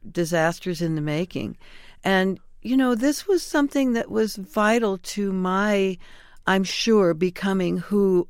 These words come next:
who I wanted to become, who I might be capable of co-, becoming. A relationship.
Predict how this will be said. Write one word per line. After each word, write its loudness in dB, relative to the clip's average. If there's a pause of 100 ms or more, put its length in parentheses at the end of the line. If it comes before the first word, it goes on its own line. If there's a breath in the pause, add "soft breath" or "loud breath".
(180)
who 6
I 6
wanted 2
to -10
become, -4
who -2
I -2
might -4
be -8
capable -6
of -12
co-, -14
becoming. -6 (380 loud breath)
A 2
relationship. 4